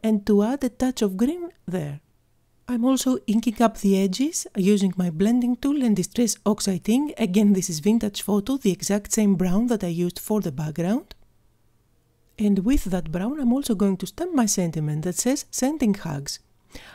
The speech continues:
I'm going to stick the leaf at the center of the tag by using a foam square at the back. And to embellish my tag, I'm going to thread some, uh, bias binding in cream color and also tie a bow with a thread.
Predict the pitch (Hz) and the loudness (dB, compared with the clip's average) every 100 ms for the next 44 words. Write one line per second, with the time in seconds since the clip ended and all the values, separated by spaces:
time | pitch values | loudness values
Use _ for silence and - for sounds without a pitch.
0 | - 185 185 190 180 - 233 - 208 175 | -4 -2 0 0 -2 -6 -8 -2 0 2
1 | 175 175 - - 196 170 - 208 190 160 | 0 -4 -6 -6 -4 -4 0 0 0 -4
2 | 151 165 - 202 262 202 180 175 180 170 | -6 -6 -2 -4 -4 -4 -4 -2 -2 -2
3 | 160 151 202 202 - 165 156 - 147 170 | -6 -4 0 0 -2 -6 -6 -6 -6 -4
4 | 262 403 - _ _ _ _ _ _ _ | -6 -8 -20 _ _ _ _ _ _ _
5 | _ _ _ _ _ _ _ _ _ - | _ _ _ _ _ _ _ _ _ -2
6 | 208 180 - 294 269 262 240 - 185 185 | 0 0 -2 0 2 2 2 -2 -2 -2
7 | 240 277 214 196 185 - 185 - 202 202 | -4 -2 -2 0 -2 -4 -8 -4 -2 -2
8 | 196 - 202 180 180 170 160 151 180 202 | -4 -6 -4 -2 -2 -2 -4 -4 -2 -2
9 | 208 - 180 180 185 254 330 - _ _ | -2 -4 -4 -2 -2 -2 -4 -20 _ _
10 | - - 196 196 - 226 233 196 170 175 | -20 -4 -2 -2 0 0 0 0 -2 -2
11 | 262 330 - 254 247 262 320 320 226 226 | -4 -6 -6 -6 -4 -4 -2 -2 -2 0
12 | 220 180 170 226 320 311 226 302 - 233 | 0 -2 -2 -2 -2 -4 -4 -4 -2 -4
13 | - 180 151 - | -4 -4 -4 -8